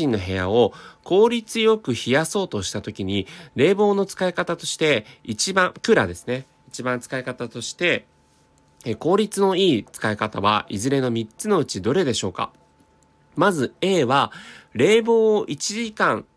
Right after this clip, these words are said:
使用した後に除湿を使用し続ける。Bは、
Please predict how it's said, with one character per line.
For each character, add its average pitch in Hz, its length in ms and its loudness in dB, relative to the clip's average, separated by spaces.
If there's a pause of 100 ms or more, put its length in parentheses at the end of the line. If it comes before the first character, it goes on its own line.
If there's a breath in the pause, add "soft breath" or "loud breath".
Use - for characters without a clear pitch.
(160)
使 - 180 -6
用 117 200 -2
し - 80 -8
た 123 100 -4
後 117 300 -6
に 170 200 -2 (300 loud breath)
除 123 180 0
湿 - 380 -6
を 254 260 2 (160)
使 - 220 -4
用 98 180 0
し - 100 -10
続 95 220 -10
け 104 140 -8
る。 110 160 -8 (720 soft breath)
B 127 260 2
は、 107 300 0